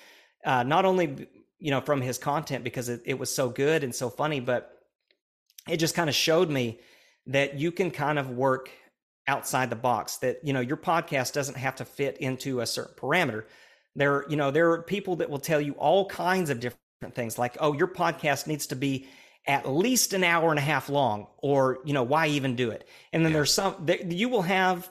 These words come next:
Speaker 1: twenty other people that will tell you, "If your podcast is over an hour, what are you even doing? 'Cause nobody's <laughs> listening to it," you know? So, um, you know, Desmond, he's, he's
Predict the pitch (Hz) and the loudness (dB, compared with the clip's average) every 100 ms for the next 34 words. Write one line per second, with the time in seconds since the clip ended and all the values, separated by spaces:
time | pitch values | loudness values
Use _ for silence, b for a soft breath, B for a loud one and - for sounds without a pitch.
0 | - - 208 214 196 208 180 170 156 156 | -16 -4 2 4 4 2 0 -2 -2 -2
1 | 147 156 170 147 127 B B - 214 254 | -2 2 2 2 -2 B B -4 -2 -2
2 | - 208 208 196 180 160 143 170 185 170 | -2 -2 -2 0 0 0 -2 2 2 2
3 | 151 135 135 - 147 156 113 117 B B | 0 -2 -6 -4 0 2 0 -4 B B
4 | - 240 202 202 180 160 208 139 - 139 | 0 2 2 0 0 0 0 -2 -4 -2
5 | 170 160 147 135 170 156 123 123 101 143 | -2 0 -2 -4 -4 -4 -8 -6 -6 2
6 | 180 185 180 B B - 185 160 151 143 | 4 4 0 B B 2 6 8 8 4
7 | 123 160 139 123 113 113 120 - 175 151 | 2 2 4 4 2 -2 -8 -8 -2 0
8 | 135 139 175 170 160 135 - 151 165 160 | 0 2 2 2 -2 -2 -8 -2 0 0
9 | - 147 175 156 | -4 -6 -6 -6